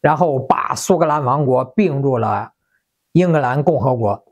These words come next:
而在伦敦的新的议会中呢，为苏格兰留了三十个议席。到了公元一六五三年的四月二十日，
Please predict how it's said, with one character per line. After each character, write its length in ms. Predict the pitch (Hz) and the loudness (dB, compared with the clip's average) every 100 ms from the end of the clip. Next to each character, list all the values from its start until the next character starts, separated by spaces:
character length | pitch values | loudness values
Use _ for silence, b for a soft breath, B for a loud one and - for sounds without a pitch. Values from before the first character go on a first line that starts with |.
| _ _ _ _ _ _ _ _ _ _ - | _ _ _ _ _ _ _ _ _ _ 0
而 160 | 160 170 | 0 2
在 480 | 190 170 139 131 | 0 2 0 0
伦 300 | 127 135 165 | 2 2 2
敦 220 | 185 190 175 | 2 2 2
的 120 | 147 | 0
新 240 | - 185 | -2 2
的 120 | 175 | 2
议 160 | 170 180 | 2 0
会 180 | 160 147 | 0 0
中 220 | 151 151 | -2 -2
呢， 240 | 135 127 | -4 -4
为 200 | 131 139 | -2 -2
苏 220 | 131 - 143 | -2 -4 -2
格 80 | |
兰 340 | 127 123 127 131 | 0 -2 -4 -6
留 220 | 123 131 | -2 -2
了 240 | 131 117 | 0 -4
三 300 | 104 - 151 | -4 -4 -4
十 100 | 143 | -6
个 260 | 127 127 120 | -4 -2 -4
议 200 | 123 113 | -4 -8
席。 320 | - 98 92 _ _ _ _ _ _ - | -8 -16 -20 _ _ _ _ _ _ 0
到 160 | 185 | 2
了 320 | 175 156 143 143 | 4 0 0 0
公 260 | 196 202 | 0 2
元 540 | 165 147 147 156 156 b _ _ | 2 2 0 -2 -4 b _ _
一 160 | 202 208 | 2 2
六 140 | 185 | 0
五 260 | 135 113 110 | 0 -2 -2
三 300 | - 180 165 | 0 0 0
年 200 | 127 135 | 0 0
的 160 | 123 | -2
四 280 | 117 - 170 | -2 0 2
月 100 | 151 | 2
二 220 | 185 185 | 0 -2
十 160 | 101 127 | -4 -6
日， 200 | 101 | -6